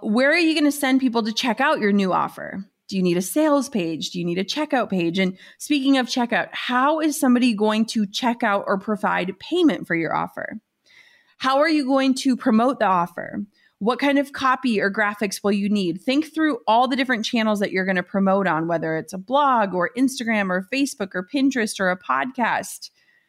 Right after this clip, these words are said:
What does the offer delivery look like for you? Like, do you need emails or systems in order to help deliver the actual product?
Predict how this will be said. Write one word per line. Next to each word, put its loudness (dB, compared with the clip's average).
What 2
does 0
the 0
offer 0
delivery 2
look -2
like -2
for -6
you? -6
Like, -2
do -4
you 2
need -2
emails 4
or 0
systems 0
in -2
order 0
to -2
help -2
deliver 2
the 0
actual -6
product? -4